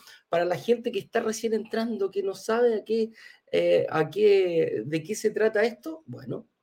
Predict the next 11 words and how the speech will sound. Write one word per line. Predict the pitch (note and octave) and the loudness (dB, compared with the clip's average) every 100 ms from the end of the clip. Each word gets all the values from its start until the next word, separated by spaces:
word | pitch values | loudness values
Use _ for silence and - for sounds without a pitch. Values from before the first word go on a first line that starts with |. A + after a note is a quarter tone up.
| _ | _
la | B2 | -16
forma | A#2+ D3+ E3 F3 | -4 -2 0 -2
de | F#3 | -4
hacerlo | F#3 A#3+ G#3+ A3 A3+ | 2 2 4 2 2
es | - F3+ - _ _ _ _ | 0 -4 -6 _ _ _ _
ingresando | G#3 G#3+ G#3 F#3+ F#3 F3 E3+ E3+ F3 - _ | 2 4 6 2 2 0 0 -2 -4 -8 _
a | C#3+ | -2
algunos | C#3+ C#3+ G#3+ D4+ G3+ C#3+ C#3 - _ _ | 0 2 4 6 6 4 2 -8 _ _
de | C#3 D3+ | 4 8
los, | D3 C#3+ C#3 - | 10 8 6 2
em, | C#3+ B2+ B2 A#2+ A#2 A2+ A2 | 4 4 2 -2 -6 -10 -14